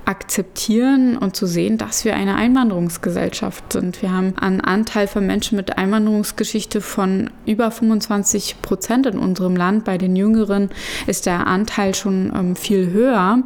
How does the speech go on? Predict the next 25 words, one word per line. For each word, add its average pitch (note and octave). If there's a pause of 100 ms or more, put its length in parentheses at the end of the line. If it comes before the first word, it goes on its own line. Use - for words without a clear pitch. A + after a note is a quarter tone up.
(380)
Und G3
von F#3+
daher, G3
glaube F#3+
ich, -
ist -
es F#3+
wichtig, G#3
dass -
wir G3
uns -
die G3
Frage F#3+
stellen, F#3
wie F#3+ (380)
gelingt C4
das G3
Zusammenleben, F#3
wie F#3
gelingt A3
gesellschaftlicher F#3+
Zusammenhalt F#3
in G#3+
einer F3
Einwanderungsgesellschaft? F#3